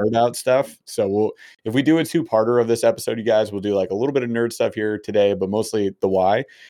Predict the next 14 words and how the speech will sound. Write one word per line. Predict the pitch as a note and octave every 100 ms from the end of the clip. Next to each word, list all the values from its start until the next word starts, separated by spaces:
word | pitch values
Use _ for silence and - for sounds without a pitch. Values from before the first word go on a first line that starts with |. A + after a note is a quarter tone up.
| _
And | G2+ G#2
then | A2+ A2+ -
we'll | G#2 G#2+
get | G#2+
a | B2
chance | A#2+ C3 B2+
to |
test | G#2+ - A2+ -
these | F2 -
out. | G2+ A2 F2+ -
So | -
for | F#2 F#3+
part | - G#2 -
two, | - D3 B2 G#2 F#2+